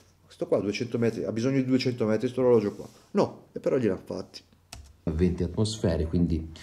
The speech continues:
Speaker 2: duecento metri, e direi che con questo è adatto a ogni situazione.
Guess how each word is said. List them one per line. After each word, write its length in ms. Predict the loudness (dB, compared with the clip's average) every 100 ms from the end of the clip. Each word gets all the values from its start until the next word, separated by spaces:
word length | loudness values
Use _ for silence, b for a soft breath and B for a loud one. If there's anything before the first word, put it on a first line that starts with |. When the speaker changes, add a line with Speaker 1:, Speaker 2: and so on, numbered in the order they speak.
| B B 2
Speaker 2:
duecento 460 | 2 4 2 2
metri, 540 | 2 2 0 0 0 0
e 100 | -2
direi 260 | -2 -2
che 160 | -2 -4
con 200 | -4 -4
questo 500 | -4 -4 -4 -6 -4
è 280 | -4 -6 -6
adatto 500 | -6 -4 -4 -4 -4
a 20 |
ogni 180 | -2 -2
situazione. 920 | -4 -6 -6 -6 -4 -4 -2 -4 -8